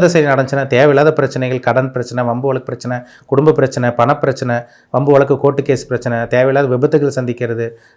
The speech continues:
நோய்வாய்ப்படுறது, எல்லாமே அந்த கிரகங்கள் சாதகம் இல்லாம இருந்தா கண்டிப்பா வரும். உங்க ஜாதகத்துல கிரகங்கள் நல்லா இருக்காரா, சாதகமா இருக்கா, கெட்டு போயிருக்காங்களான்னு உங்க தனிப்பட்ட ஜாதகத்தை பத்தி தெளிவா தெரிஞ்சுக்குங்க. என்ன நட்சத்திர பாதத்துல பிறந்தீங்கன்னு பாருங்க ஃபர்ஸ்ட். உங்களுக்கு இப்ப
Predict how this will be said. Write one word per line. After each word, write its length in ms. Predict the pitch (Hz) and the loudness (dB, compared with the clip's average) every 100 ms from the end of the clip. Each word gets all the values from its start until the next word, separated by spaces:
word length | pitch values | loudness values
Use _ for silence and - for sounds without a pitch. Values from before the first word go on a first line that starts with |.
| 123 | 0
நோய்வாய்ப்படுறது, 800 | 135 156 143 135 135 117 110 117 120 - - 120 | 6 6 6 4 2 0 -2 -2 -4 -10 -6 0
எல்லாமே 300 | 143 147 165 | 2 2 2
அந்த 140 | 139 117 110 104 101 - _ | 0 0 0 -2 -8 -16 _
கிரகங்கள் 340 | 123 135 143 156 - | -2 0 0 -2 2
சாதகம் 360 | 123 135 139 131 | 2 2 2 2
இல்லாம 200 | 123 120 | 0 0
இருந்தா 140 | 117 170 | -4 -4
கண்டிப்பா 340 | 110 110 120 117 | -4 -4 -4 -4
வரும். 180 | 101 95 _ _ _ - | -6 -12 _ _ _ -8
உங்க 140 | 120 110 | -4 2
ஜாதகத்துல 380 | 139 160 - 151 | 4 4 2 0
கிரகங்கள் 340 | 123 135 147 123 | 2 2 2 0
நல்லா 160 | 117 131 | 2 0
இருக்காரா, 300 | 123 117 117 110 | 0 -2 -2 -2
சாதகமா 380 | 113 143 143 135 | 0 0 0 -2
இருக்கா, 200 | 113 120 117 - _ _ | -2 -4 -4 -10 _ _
கெட்டு 180 | 131 139 156 | -6 0 4
போயிருக்காங்களான்னு 640 | 147 131 117 110 113 196 | 4 2 -2 -2 -4 -4
உங்க 120 | 139 120 | -4 -2
தனிப்பட்ட 320 | 147 - 151 131 | -2 0 0 2
ஜாதகத்தை 280 | 120 117 117 | 2 2 -2
பத்தி 160 | 113 151 | -4 -2
தெளிவா 220 | 120 123 135 123 | -2 0 0 -2
தெரிஞ்சுக்குங்க. 440 | 113 110 113 175 - - _ 123 | -4 -6 -6 -6 -8 -18 _ -4
என்ன 180 | 139 156 127 | 0 2 2
நட்சத்திர 320 | - 180 156 156 | 2 2 4 6
பாதத்துல 400 | 151 185 180 170 - | 6 6 4 2 2
பிறந்தீங்கன்னு 420 | 127 123 120 127 | 0 -2 -4 -2
பாருங்க 220 | 107 104 98 | -2 -2 -6
ஃபர்ஸ்ட். 240 | 101 - - _ _ _ _ _ - | -12 -14 -20 _ _ _ _ _ -8
உங்களுக்கு 240 | 117 117 | -4 -2
இப்ப 100 | 117 | 0